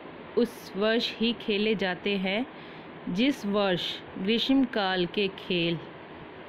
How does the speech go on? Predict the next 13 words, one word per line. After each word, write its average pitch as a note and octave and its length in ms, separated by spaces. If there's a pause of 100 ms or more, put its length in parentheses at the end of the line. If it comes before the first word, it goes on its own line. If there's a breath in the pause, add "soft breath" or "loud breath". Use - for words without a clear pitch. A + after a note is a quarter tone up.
(260)
खेले G#3 340
जाते D#3 360 (400)
हैं। C3+ 200 (640)
ठीक C4 200
है, F#3 180 (1700 loud breath)
ये C4 580 (600)
वे G#3+ 240
खिलाड़ी A3 640
जो A#3+ 420
शारीरिक G#3 640
रूप A3 280
से - 220 (160)
अपंग F#3 500